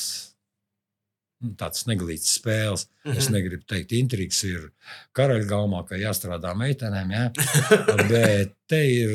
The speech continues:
Speaker 1: ā, te ir tā, jā.
Speaker 2: Spēles, nesies.
Speaker 1: Spēles, jā, šahis spēles. Nu, tā iznāca, ka, godīgi sakot, man, es tiešām neesmu atlaists ne no viena darba savā dzīvē. Paldies par jūsu pakalpojumiem darba. Ja?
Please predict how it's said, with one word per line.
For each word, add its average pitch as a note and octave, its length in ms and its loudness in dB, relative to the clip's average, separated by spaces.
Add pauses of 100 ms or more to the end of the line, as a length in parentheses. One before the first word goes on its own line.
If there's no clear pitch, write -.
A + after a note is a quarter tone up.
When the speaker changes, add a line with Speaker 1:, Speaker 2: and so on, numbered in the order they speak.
(100)
Speaker 1:
ā, F#2+ 580 -6
te B2+ 200 -4
ir G2+ 200 -2
tā, E2 420 -6
jā. - 140 -4
Speaker 2:
Spēles, C3 440 6
nesies. C#3 300 2
Speaker 1:
Spēles, G#2 360 4
jā, F#2 140 2
šahis G#2+ 460 0
spēles. E2+ 500 -4 (640)
Nu, A#3 680 6 (180)
tā A#3+ 260 2
iznāca, A3 480 2
ka, F3 140 4 (440)
godīgi C#3+ 480 0
sakot, E3 340 0
man, D3 480 0 (540)
es C3+ 140 0
tiešām B2+ 440 4
neesmu C#3+ 360 2
atlaists C3+ 360 0
ne C3+ 100 2
no B2+ 160 4
viena B2+ 280 2
darba E3+ 300 0
savā G2+ 400 -2
dzīvē. E2+ 440 -6 (1040)
Paldies C3+ 300 4
par - 140 2
jūsu F#2+ 240 2
pakalpojumiem B2 880 4
darba. A#2 420 4 (280)
Ja? C3 360 4